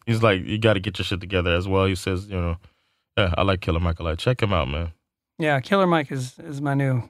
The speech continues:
Speaker 2: hero.
Speaker 1: Uh, what else? What was, should we, should we talk about some, some, some more specific football stuff?
Speaker 2: Should we? Yeah. We
Speaker 1: A trigger warning.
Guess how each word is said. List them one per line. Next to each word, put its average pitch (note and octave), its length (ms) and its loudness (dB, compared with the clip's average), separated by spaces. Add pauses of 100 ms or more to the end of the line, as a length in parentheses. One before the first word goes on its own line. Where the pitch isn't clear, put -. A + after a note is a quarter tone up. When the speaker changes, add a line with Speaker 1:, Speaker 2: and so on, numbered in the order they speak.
(160)
Speaker 2:
hero. B2+ 380 -2 (1200)
Speaker 1:
Uh, G#2 300 6
what A#2+ 600 6
else? F#2+ 240 4
What G#2+ 120 4
was, G#2 120 0
should A2 200 0
we, G#2+ 320 4
should A2+ 160 -4
we A2+ 80 2
talk A#2+ 200 2
about B2 220 0
some, A#2 300 0 (340)
some, G#2+ 300 0
some A2 340 -4 (160)
more A#2+ 100 4
specific B2 540 -2
football B2+ 360 0
stuff? B2+ 240 -10 (1300)
Speaker 2:
Should F#3+ 220 2
we? F#3 160 6
Yeah. F#3 420 6
We F3+ 80 4
Speaker 1:
A F3+ 60 4
trigger F#3+ 280 6
warning. B2+ 380 4